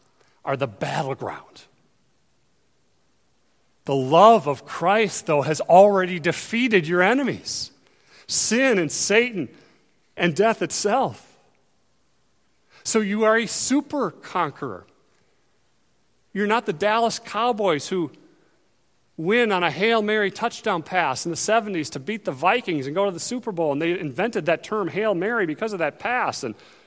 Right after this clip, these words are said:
Drew Pearson caught it even though he pushed off. It's, it's not a last-second eke out a victory kind of thing. You're the object of saving love in Christ, Emmaus Road. It's not even close.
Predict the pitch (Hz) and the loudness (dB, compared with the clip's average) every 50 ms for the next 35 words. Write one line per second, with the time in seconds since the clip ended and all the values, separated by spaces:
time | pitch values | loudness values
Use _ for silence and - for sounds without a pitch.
0 | _ _ - 220 240 233 - - 247 240 - - 180 139 - - - 240 262 254 | _ _ -6 -6 -6 -4 -4 -4 -4 -2 -2 -2 -4 -6 -6 -2 2 2 4 4
1 | 208 180 196 214 202 214 202 175 151 - - 233 - - - 226 262 269 233 165 | 2 0 -2 -6 -4 -2 -2 -2 -2 -2 -2 -2 -4 -4 -4 -2 0 2 2 0
2 | - - - - - - - _ _ _ _ _ _ - - - - 220 196 - | -2 -4 -12 -20 -20 -20 -20 _ _ _ _ _ _ -16 -16 -8 -6 -6 -6 -6
3 | - - - - - 185 214 240 262 277 277 226 170 165 190 214 240 247 254 - | -8 -8 -8 -8 -6 -6 -2 0 2 4 4 2 2 2 0 0 0 0 -2 -2
4 | - - - 247 247 233 - 233 214 - - - - - _ _ _ _ _ - | -4 -2 -2 -2 -2 0 -2 -4 -4 -4 -10 -20 -20 -20 _ _ _ _ _ 0
5 | 269 294 302 294 277 277 269 269 269 247 214 165 147 160 226 277 277 - - - | 2 2 2 0 0 2 4 4 6 4 2 0 -2 -2 -4 -4 -4 -6 -10 -8
6 | 262 233 214 180 - - 226 233 226 214 - - 302 320 330 330 247 151 107 113 | -6 -6 -6 -6 -2 0 0 0 0 -2 -4 -6 -4 -4 -2 -2 -4 -4 -8 -10
7 | 165 165 - _ _ _ _ _ _ _ _ _ _ _ _ _ _ _ _ _ | -14 -20 -20 _ _ _ _ _ _ _ _ _ _ _ _ _ _ _ _ _
8 | _ _ _ _ _ _ _ _ _ _ _ _ _ _ _ _ _ _ _ _ | _ _ _ _ _ _ _ _ _ _ _ _ _ _ _ _ _ _ _ _
9 | _ _ - - - - 208 240 294 277 269 247 233 247 285 247 - 254 - - | _ _ -20 -20 -12 -4 0 0 2 2 2 4 6 6 4 4 2 -2 -4 -2
10 | 214 - - - - 226 262 285 285 269 240 233 220 233 233 220 208 180 - - | -2 -2 -2 0 2 2 2 2 2 0 0 2 4 4 4 2 0 -2 -4 -6
11 | - - 196 233 277 254 185 135 - - - - - 202 185 180 175 156 127 - | -4 -2 0 2 2 2 0 -2 -6 -10 -8 -6 -4 0 2 2 2 2 0 -2
12 | - 160 156 131 110 90 80 - - _ _ _ _ _ _ _ _ _ _ - | -4 -6 -6 -6 -8 -8 -12 -18 -20 _ _ _ _ _ _ _ _ _ _ -20
13 | - - - 240 - - 269 269 254 247 233 190 170 151 - - - 175 180 180 | -16 -8 -6 -4 0 2 4 6 6 6 4 2 0 -2 -4 -6 -2 4 8 8
14 | 220 254 240 165 113 - - - - - - - - - - | 8 8 8 4 0 -6 -8 -8 -8 -8 -8 -10 -12 -14 -18